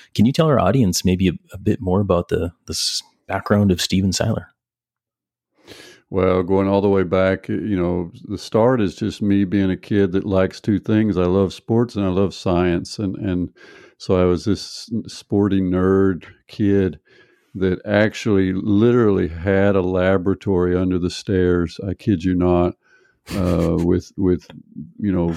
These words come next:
Speaker 2: beakers and test tubes and microscope.
Speaker 1: Oh,
Speaker 2: And, you know, and
Speaker 1: interesting.
Speaker 2: I would go out and collect pond water and put it under my microscope to see what things I could discover. And, and just, you know, uh, that was just me being a kid. Uh, I lived out in the country, and, and,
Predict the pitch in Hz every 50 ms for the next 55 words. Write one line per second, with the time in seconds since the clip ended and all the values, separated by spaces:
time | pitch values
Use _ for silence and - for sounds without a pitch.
0 | 90 - - 107 101 92 - - 101 95 85 82 92 90 - - 107 101 87 -
1 | - - 104 95 95 95 87 80 95 95 92 92 90 95 95 - - 90 - -
2 | - 107 98 92 92 90 98 123 120 98 92 92 95 95 - 120 104 95 95 90
3 | 90 92 92 90 90 90 85 101 98 98 95 92 92 90 92 95 90 - - -
4 | 104 98 95 - - - 107 104 98 98 98 95 90 92 92 92 92 92 92 92
5 | 92 90 82 - _ _ - - _ _ _ _ _ _ _ _ - 127 107 104
6 | 104 101 101 101 101 98 98 98 98 98 101 - - 98 - - 107 101 90 -
7 | - - - - 107 98 92 95 95 - - 104 98 92 - 95 87 - - 87
8 | 87 90 - - - 107 101 95 87 92 92 92 92 92 92 92 90 - 113 110
9 | 101 123 110 - - _ _ - 143 127 107 101 - - - 127 123 127 117 131
10 | 139 131 127 110 92 104 110 - - - 104 101 107 104 98 90 104 95 95 92
11 | 95 92 - - - 139 147 123 98 85 - _ - - - - - _ _ _
12 | _ - 104 95 90 92 92 95 98 101 104 101 95 87 104 101 101 104 101 98
13 | - - 113 107 104 98 - - 104 101 98 98 98 95 95 95 92 - 101 101
14 | 95 92 92 92 92